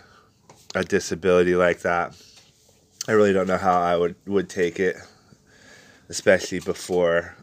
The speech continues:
I may have act-, attributed any percentage of that to myself.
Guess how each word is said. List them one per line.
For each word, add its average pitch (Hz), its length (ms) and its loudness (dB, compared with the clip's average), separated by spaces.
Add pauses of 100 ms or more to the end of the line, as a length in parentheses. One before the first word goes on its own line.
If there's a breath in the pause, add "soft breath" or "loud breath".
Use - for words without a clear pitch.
I 87 140 -4
may 87 300 2
have 87 280 -4
act-, 87 240 -4
attributed 87 680 -4
any 87 220 -2
percentage 85 500 -6
of 87 60 -2
that 85 200 -2
to 87 80 -12
myself. 85 680 -8